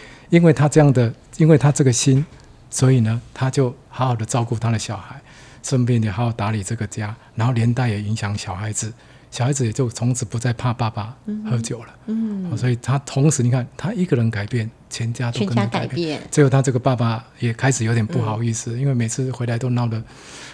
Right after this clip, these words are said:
Speaker 1: 很不愉快嘛，所以她慢慢也开始知道她自己有问题。哦，所以透过这个故事发现，原来别人有问题的时候，我们先改自己是最容易改变别人。
Speaker 2: 嗯，
Speaker 1: 但是当然有些可能要很久，
Speaker 2: 嗯。
Speaker 1: 有时候要改变一个人可能要十年，要二十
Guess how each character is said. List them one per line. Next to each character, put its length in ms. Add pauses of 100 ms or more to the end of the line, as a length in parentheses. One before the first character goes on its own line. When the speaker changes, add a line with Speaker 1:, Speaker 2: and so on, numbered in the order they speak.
Speaker 1:
很 140
不 140
愉 80
快 220
嘛， 160
所 120
以 60
她 160
慢 180
慢 200
也 100
开 160
始 100
知 140
道 140
她 120
自 160
己 140
有 100
问 220
题。 180 (180)
哦， 120
所 140
以 80 (340)
透 100
过 120
这 120
个 80
故 200
事 120
发 160
现， 220 (440)
原 120
来 180 (200)
别 160
人 160
有 140
问 220
题 160
的 100
时 140
候， 60
我 80
们 120
先 200
改 160
自 180
己 160
是 140
最 180
容 200
易 40
改 160
变 180
别 200
人。 160
Speaker 2:
嗯， 360
Speaker 1:
但 140
是 60
当 140
然 120
有 120
些 180
可 140
能 100
要 100
很 200
久， 160
Speaker 2:
嗯。 360 (380)
Speaker 1:
有 80
时 40
候 80
要 140
改 140
变 180
一 80
个 80
人 100
可 120
能 100
要 40
十 240
年， 120
要 120
二 120
十 160